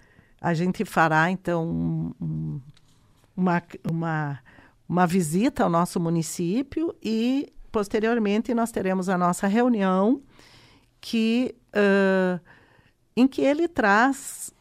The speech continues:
ah, realmente alguma, ah, alguma instrução para o clube, né, de como, como trabalhar melhor cada vez pela nossa comunidade. O nosso governador, ele tem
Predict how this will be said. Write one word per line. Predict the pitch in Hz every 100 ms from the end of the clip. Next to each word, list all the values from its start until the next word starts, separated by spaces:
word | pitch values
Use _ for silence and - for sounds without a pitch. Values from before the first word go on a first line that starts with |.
| _ -
ah, | 190 196 180 180 -
realmente | 165 202 196 185 196 214 220 190
alguma, | 165 170 170 180 190 180 156 147 _ - - - _ -
ah, | 156 151 - - -
alguma | 175 175 202 226
instrução | 214 - 208 196 - 202 240 247
para | 180 170
o |
clube, | 160 - 190 220 240 202 165 175
né, | 165 170 196 202
de | 170
como, | - 185 196 180 160 - _ _ _ _ -
como | 190 208
trabalhar | 208 180 175 170 185
melhor | 202 175 170 170
cada | - 170 170
vez | 170 175
pela | - 175 170
nossa | 160 170 185
comunidade. | - 165 170 165 160 147 156 160 - - -
O | - 208
nosso | 214 269 - -
governador, | 285 285 247 185 170 175 233 -
ele | 190 196 202
tem | 202 196 190 247 240